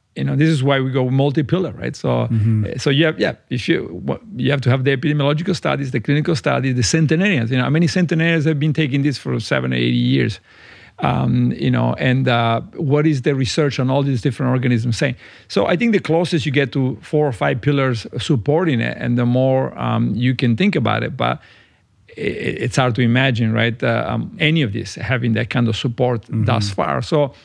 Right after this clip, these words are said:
Speaker 1: so yes, you could say, I see, l-, take the sixteen hours of fasting, right? There, again, there's no doubt that it's very beneficial. But then you gotta wait thirty or forty years, and then you get the meta-analysis, uh,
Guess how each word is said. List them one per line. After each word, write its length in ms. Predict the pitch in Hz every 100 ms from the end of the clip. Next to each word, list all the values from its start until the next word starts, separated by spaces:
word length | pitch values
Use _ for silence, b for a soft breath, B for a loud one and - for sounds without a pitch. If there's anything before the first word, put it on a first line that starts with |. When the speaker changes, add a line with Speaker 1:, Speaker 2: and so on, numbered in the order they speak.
| B -
Speaker 1:
so 160 | 175
yes, 360 | 156 190 151 -
you 80 | 156
could 140 | 147
say, 460 | - 147 139 127 - _ _ -
I 80 | 127
see, 280 | - 139 - B _ -
l-, 160 | - - -
take 240 | 160 123
the 140 | 139
sixteen 480 | 117 - 131 - 135
hours 200 | 120 110
of 120 | 110
fasting, 400 | - 143 110 - -
right? 200 | 107 - B B B
There, 360 | - 135 127 127 -
again, 320 | 123 156 139
there's 180 | 127 110
no 140 | 127
doubt 280 | 117 147 160
that 180 | 113 104
it's 160 | 117 120
very 200 | 127 117
beneficial. 560 | 113 117 226 - - - b b b _ _
But 160 | 151 135
then 400 | 175 196 170 -
you 100 | 143
gotta 200 | 156 160
wait 180 | 147 123
thirty 220 | 165 147
or 20 |
forty 240 | 117 143 156
years, 420 | 185 160 127 110
and 160 | 127
then 140 | 139 151
you 80 | 135
get 240 | 135 127
the 80 | 123
meta-analysis, 840 | 127 127 131 170 175 - 120 - - b b b -
uh, 340 | 127 123 120